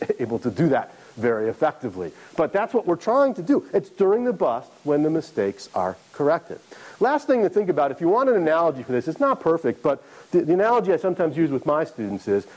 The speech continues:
is that this is like going out drinking, okay, in the following way, all right? If you wait, if you go out and drink too much and you wake up the next morning and you don't feel well, you don't say to yourself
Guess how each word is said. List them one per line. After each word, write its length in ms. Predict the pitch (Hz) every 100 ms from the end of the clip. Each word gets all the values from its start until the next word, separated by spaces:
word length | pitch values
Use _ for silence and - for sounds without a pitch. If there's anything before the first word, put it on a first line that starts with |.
| - 143
is 100 | 139
that 140 | 156
this 180 | 262 269
is 140 | 262
like 240 | 226 196 - - - -
going 220 | 180 170
out 180 | 165 143
drinking, 320 | 113 131 110 - - - -
okay, 380 | 104 104 135 151
in 80 | 165
the 60 | 160
following 440 | 226 254 226 170
way, 220 | 135 123 - - - - 98
all 60 |
right? 220 | 110 147 - - - - -
If 140 | 175
you 140 | 254 320
wait, 240 | 339 208
if 100 | 185
you 120 | 311
go 120 | 302
out 140 | 269 226
and 80 | 165
drink 220 | 190 196
too 120 | 165
much 220 | 139 135
and 80 | 151
you 80 | 196
wake 220 | 240 233
up 180 | 220 220
the 80 | 160
next 240 | 160 156
morning 380 | 147 151 143 120
and 80 | 123
you 80 |
don't 220 | 185 220 -
feel 300 | 180 185 147
well, 300 | 98 - - - -
you 180 | 160 220
don't 320 | 180 262 320
say 240 | - 233 240
to 80 | 208
yourself 500 | 165 - 143 117